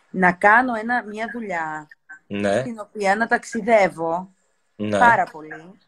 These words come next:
Speaker 1: Αυτό νομίζω ότι είναι η αγάπη της ζωής μου, τα ταξίδια. Και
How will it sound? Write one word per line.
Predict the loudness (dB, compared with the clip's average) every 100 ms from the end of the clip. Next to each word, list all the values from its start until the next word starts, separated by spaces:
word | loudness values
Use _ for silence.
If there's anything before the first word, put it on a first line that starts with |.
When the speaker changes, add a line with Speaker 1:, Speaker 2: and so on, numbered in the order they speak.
| _ -6
Speaker 1:
Αυτό | -6 -4 -6
νομίζω | -8 -12 -16
ότι | -16
είναι | -14 -12 -8
η | -4
αγάπη | 0 0 -2
της | -10
ζωής | -8 -8
μου, | -8
τα | -10
ταξίδια. | -10 -10 -12 -4 -2 -4 _ _ _
Και | 0